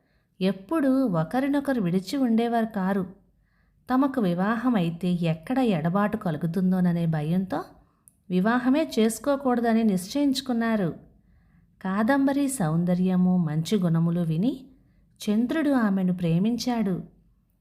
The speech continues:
ఒకనాడు ఏకాంతంలో కాదంబరితో తన మనస్సులో ఉద్దేశం వెల్లడించాడు. కాదంబరి కాదనలేదు.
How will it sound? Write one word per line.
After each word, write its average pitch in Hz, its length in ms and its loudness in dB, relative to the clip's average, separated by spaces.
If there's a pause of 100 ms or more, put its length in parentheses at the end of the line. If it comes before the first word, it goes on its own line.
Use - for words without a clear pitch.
(160)
ఒకనాడు 254 440 0
ఏకాంతంలో 233 840 0
కాదంబరితో 185 840 -2 (680)
తన 214 120 2
మనస్సులో 254 640 -2
ఉద్దేశం 208 600 -2
వెల్లడించాడు. 196 880 -2 (760)
కాదంబరి 226 840 2
కాదనలేదు. 214 920 0